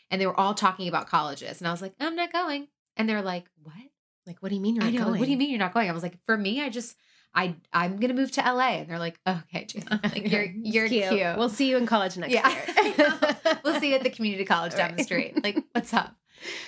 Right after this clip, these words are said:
Speaker 1: But no, I just, I was just, I've always been the person where I've, if I've said s-, I'm gonna do something, I'm gonna do it. And I'll, you know, I'll never forget telling my dad, "Hey, Dad, I'm not going to college." And he was like, you know, we got in this huge fight over, over that. And meanwhile, while he was putting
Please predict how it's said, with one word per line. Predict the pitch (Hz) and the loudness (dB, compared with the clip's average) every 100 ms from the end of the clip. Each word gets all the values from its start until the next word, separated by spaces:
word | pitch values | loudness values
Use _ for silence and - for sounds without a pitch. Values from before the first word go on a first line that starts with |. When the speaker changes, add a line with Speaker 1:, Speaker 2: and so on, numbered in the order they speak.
| - | -2
Speaker 1:
But | 254 247 | 2 4
no, | 294 330 | 2 2
I | 226 | 0
just, | 220 240 233 214 | 0 0 0 -2
I | |
was | 214 | -2
just, | 220 - - | -4 -6 -2
I've | 214 | 0
always | 202 208 226 226 | 2 2 2 -2
been | 226 | -4
the | |
person | - 196 190 196 | -2 -2 0 -2
where | 175 | -2
I've, | 165 175 170 | 0 -2 -4
if | - | -4
I've | 180 175 | -4 -2
said | - 190 185 | -2 -2 -2
s-, | - - - | -6 -10 -4
I'm | 202 | -2
gonna | 190 | 0
do | 180 | -2
something, | 180 214 247 233 - - | -2 -2 -4 -6 -14 -10
I'm | - 185 | -4 -2
gonna | 180 | -2
do | 165 185 | -2 -2
it. | 156 | -2
And | 175 | -2
I'll, | 175 170 - | -2 -4 -6
you | 190 | -4
know, | 170 | -2
I'll | |
never | 170 175 | -2 -2
forget | 175 185 180 165 - | -4 -2 0 -2 -2
telling | 180 170 | -4 -2
my | 175 | -2
dad, | 175 240 220 180 185 _ _ _ _ | 2 2 2 0 -6 _ _ _ _
"Hey, | - | 0
Dad, | 247 226 | 4 4
I'm | 214 | 4
not | 196 180 | 0 0
going | 180 | -6
to | 165 | 0
college." | 185 156 135 139 | 2 2 0 -6
And | 165 | -6
he | |
was | 170 | -6
like, | 147 - _ - | -6 -14 _ -8
you | 202 | -4
know, | 156 139 160 | -4 -6 -6
we | 190 | -2
got | 165 | 0
in | 175 | -2
this | 165 | -6
huge | - - 226 247 240 - | -8 -2 0 2 0 2
fight | 165 160 - _ - | 0 0 -6 _ -2
over, | 185 175 160 160 143 - | -2 0 -2 -2 -4 -2
over | 170 165 | -2 0
that. | 156 156 160 | 2 2 -2
And | 156 151 - | -8 -14 -12
meanwhile, | 175 170 160 156 151 | -4 -2 0 0 0
while | 156 | -2
he | 160 156 | -2 -4
was | 151 | -8
putting | - 160 | -8 -10